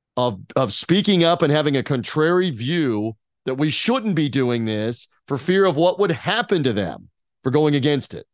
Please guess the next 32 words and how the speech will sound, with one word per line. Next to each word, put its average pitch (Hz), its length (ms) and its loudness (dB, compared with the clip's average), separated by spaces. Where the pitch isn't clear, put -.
All, 202 280 0
all 214 280 2
I 202 120 2
know 185 260 2
is 123 120 0
this. 101 380 -4
There 180 260 0
have 214 100 2
been 202 180 2
unpopular, 180 920 0
unlikable 160 720 -2
figures 151 480 -4
in 123 180 -2
all 139 280 0
of 143 100 -2
sports 143 460 -4
going 123 300 -4
on 139 460 2
and 139 120 0
on, 98 340 -4
whether 104 140 -6
you're 110 80 -4
talking 123 120 0
about 113 200 0
Barry 135 220 0
Bonds 139 380 -2
in 120 100 -4
baseball 143 640 -4
with, 110 280 -4
uh, 101 220 -6
allegations 151 960 2
of, 110 420 0